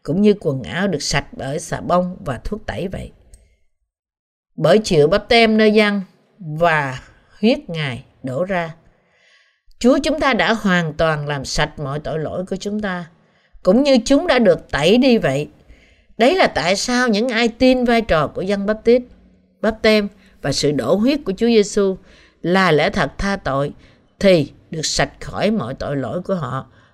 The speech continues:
bởi đức tin và có thể vào nước thiên đàng. Nước thiên đàng này tùy thuộc vào sự mạnh mẽ của đức tin, những người giữ vững một đức tin mạnh mẽ. Sự tha tội được nhận qua đức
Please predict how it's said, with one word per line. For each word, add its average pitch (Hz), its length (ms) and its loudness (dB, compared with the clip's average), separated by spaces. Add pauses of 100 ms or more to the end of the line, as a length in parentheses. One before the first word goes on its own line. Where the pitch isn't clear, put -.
(100)
bởi 147 220 2
đức 214 100 0 (100)
tin 196 240 2 (340)
và - 120 -2
có 214 160 0
thể 185 240 4
vào 156 320 2
nước 156 320 -4
thiên 165 200 -6
đàng. 131 220 -4 (920)
Nước 285 180 2
thiên 262 200 4
đàng 180 200 0
này 160 120 0
tùy 165 340 0
thuộc 165 260 0
vào 143 120 -2
sự 151 200 -6
mạnh 165 320 -4
mẽ 156 280 -4
của 160 180 -4
đức 190 200 -6
tin, 175 240 -2 (520)
những 214 180 2
người 202 220 6
giữ 160 300 4
vững 214 360 2 (180)
một 147 320 -2
đức 202 180 -4
tin 175 300 -2
mạnh 131 220 -6
mẽ. 120 240 -10 (1000)
Sự 202 260 2
tha 247 380 0
tội 156 280 2
được 160 260 -4
nhận 165 300 -4
qua 208 340 2
đức 214 140 0